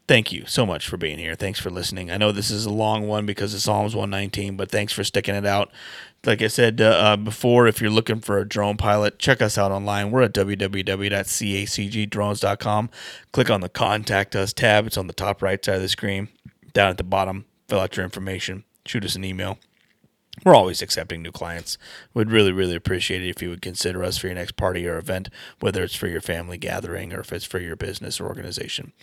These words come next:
Really, really appreciate it. Follow us on social media,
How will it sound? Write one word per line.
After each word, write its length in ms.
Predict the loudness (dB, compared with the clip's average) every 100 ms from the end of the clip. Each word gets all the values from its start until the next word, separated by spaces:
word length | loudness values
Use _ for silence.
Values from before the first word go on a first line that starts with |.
| -16 -14 -6
Really, 220 | -4 -2
really 140 | -4
appreciate 380 | -4 -4 -2 -2
it. 60 | 6
Follow 240 | 8 8
us 100 | 6
on 120 | 4
social 260 | 4 4 4
media, 320 | 6 8 6